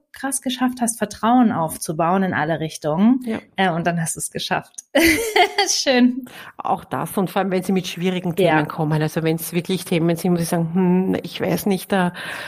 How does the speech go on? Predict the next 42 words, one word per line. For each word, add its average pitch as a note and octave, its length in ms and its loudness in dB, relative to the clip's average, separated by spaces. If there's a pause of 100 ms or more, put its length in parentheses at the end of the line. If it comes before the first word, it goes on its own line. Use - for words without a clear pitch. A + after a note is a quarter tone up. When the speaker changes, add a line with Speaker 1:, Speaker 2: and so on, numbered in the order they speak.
(100)
Speaker 2:
haben F#3 140 0
die F#3 100 0
sowas F3+ 300 0
erzählt“, F3 340 0
dann F3 120 2
weißt D#3 260 -2
du's E3 160 -4
wirklich, D#3+ 320 -4
dass, - 380 -6 (100)
dass F3 160 -2
es E3+ 100 -2
funktioniert E3 600 -2
hat. E3 140 -2
Speaker 1:
Ja. E3+ 100 -6 (180)
Speaker 2:
Aber F3+ 140 0
ich E3+ 120 0
spüre G3+ 340 0
das E3 260 0
tatsächlich. E3 540 -4
Speaker 1:
Ja. F#3+ 140 0 (120)
Speaker 2:
Das F#3 160 0
ist A3+ 120 0
einfach, A3 260 2 (440)
vielleicht - 240 -2
ist C4+ 80 2
es - 160 -8
die B3 120 0
Begabung, A#3 480 0
die A#3+ 80 -8
ich - 120 -12
hab, F#3 320 -2 (300)
glaube D#3 360 -2
ich, - 260 -2 (440)
dass G#3 160 -4
ich G#3+ 160 -2
einfach G3+ 300 -2
fühle, A#3 440 0
auch G3 180 -2 (140)
bei G#3+ 140 0 (120)
sehr G#3+ 180 0
introvertierten G#3+ 680 0
Menschen, G3 480 0